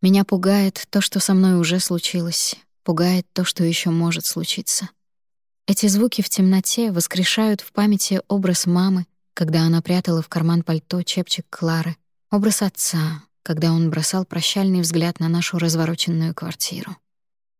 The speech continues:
Прошлое снова стоит перед глазами, и в нём я снова лишаюсь отчего дома и родителей. Я смотрю на деревянные перекладины кровати, стараясь вернуть себе сон или хотя бы спокойствие.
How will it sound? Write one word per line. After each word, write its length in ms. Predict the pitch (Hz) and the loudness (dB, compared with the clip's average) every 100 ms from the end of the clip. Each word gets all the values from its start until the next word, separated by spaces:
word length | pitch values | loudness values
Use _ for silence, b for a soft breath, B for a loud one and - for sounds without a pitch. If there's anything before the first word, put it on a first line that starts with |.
| _ | _
Прошлое 560 | - 208 214 - 175 175 | -2 0 0 -2 -2 -2
снова 340 | - 190 202 | 0 0 0
стоит 380 | 196 - 180 185 | -2 0 -2 0
перед 240 | - 170 | -2 -2
глазами, 640 | 165 160 160 156 151 160 160 _ _ _ | -2 -2 0 -2 -2 -4 -10 _ _ _
и 100 | 170 | 0
в 100 | 170 | 2
нём 220 | 175 185 | 2 2
я 180 | 160 156 | 0 -2
снова 320 | - 180 180 | 0 0 0
лишаюсь 580 | 160 160 175 170 165 175 | 0 -2 -2 0 0 -2
отчего 380 | 165 - 160 | -4 -6 -4
дома 540 | 151 147 170 165 160 160 _ | -4 -2 -2 -2 -4 -10 _
и 120 | 170 | -4
родителей. 800 | 156 143 143 - 156 160 - - _ _ _ _ _ _ _ | -2 -4 -6 -8 -8 -12 -14 -16 _ _ _ _ _ _ _
Я 120 | - 185 | -2 0
смотрю 360 | 190 185 208 | 0 0 2
на 100 | 208 | 2
деревянные 540 | 180 185 190 196 185 180 | 2 2 2 2 2 0
перекладины 600 | 175 180 196 180 175 175 | -2 -2 -2 0 0 -2
кровати, 680 | 170 170 190 - 165 156 - | -2 -2 -2 -2 -4 -6 -8
стараясь 600 | - - 170 185 180 - | -10 -4 0 0 0 -2
вернуть 360 | 165 170 180 - | -2 0 0 -2
себе 260 | 170 156 | -2 -2
сон 500 | 156 - 175 170 165 - | -2 -2 -2 -2 -6 -8
или 180 | - 147 | -6 -4
хотя 280 | - 151 160 | -4 -6 -6
бы 80 | 160 | -6
спокойствие. 720 | - 156 - 160 - - 165 | -8 -12 -14 -8 -8 -8 -16